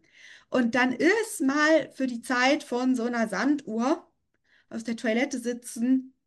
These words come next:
eine Atemübung machen oder vielleicht auch während der Sanduhr einfach mal warmes Wasser über die Hand laufen lassen, weil sich das gut anfühlt. Das eine Pausenstrategie. Eine andere Mama liebt ihre Waschküche.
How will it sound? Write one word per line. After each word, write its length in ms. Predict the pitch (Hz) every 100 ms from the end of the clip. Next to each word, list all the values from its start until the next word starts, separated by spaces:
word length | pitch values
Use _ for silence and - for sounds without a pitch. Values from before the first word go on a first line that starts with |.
| -
eine 100 | 214
Atemübung 760 | 220 262 254 202 220 190 196 185
machen 560 | 185 196 247 294 - _ _ _ _ - _ -
oder 360 | 277 277 277
vielleicht 420 | 277 247 220 254 240
auch 200 | 226 214
während 320 | 240 294 262
der 100 | 247
Sanduhr 800 | 214 226 233 - 233 233 - - _ -
einfach 280 | 226 233 247
mal 200 | 240 226
warmes 400 | 226 226 233 -
Wasser 320 | 220 226 220
über 160 | 196 208
die 200 | 220 180
Hand 260 | 196 196
laufen 360 | 190 196 202 196
lassen, 380 | 170 214 254 226
weil 180 | 208
sich 140 | 226 -
das 220 | 220 -
gut 220 | 233 269
anfühlt. 760 | - 196 196 - 214 240 269 - _ _ _ _ _ _
Das 320 | 233 214 226 -
eine 340 | 190 185 196 214
Pausenstrategie. 1200 | - 202 202 196 190 190 180 185 180 180 180 - _ _ _ - - - -
Eine 140 | -
andere 260 | 285 294 262
Mama 460 | 240 247 269 277 -
liebt 640 | 226 233 247 285 302 -
ihre 260 | 226 196 185
Waschküche. 760 | 170 196 - - - - -